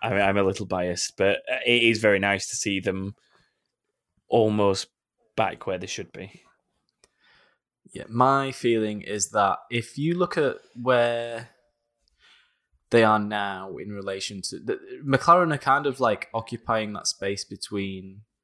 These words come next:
Speaker 2: and have done for a lot of the season, between, like, Red Bull and the rest of the field.
Speaker 1: Mm-hmm.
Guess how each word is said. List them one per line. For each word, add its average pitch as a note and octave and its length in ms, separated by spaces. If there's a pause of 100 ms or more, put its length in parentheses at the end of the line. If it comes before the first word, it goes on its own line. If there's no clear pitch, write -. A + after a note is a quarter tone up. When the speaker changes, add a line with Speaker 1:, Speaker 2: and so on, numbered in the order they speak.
(160)
Speaker 2:
and G#2+ 140
have A#2 200
done G#2+ 240
for G#2 240
a G2+ 60
lot G#2+ 200
of F#2 80
the - 60
season, F#2+ 520
between, G#2 520
like, F#2 300 (380)
Red G#2+ 280
Bull F2+ 200
and F2 160
the F2+ 100
rest F2+ 360
of F2+ 180 (100)
the F#2 60
field. G2+ 480 (160)
Speaker 1:
Mm-hmm. G2 240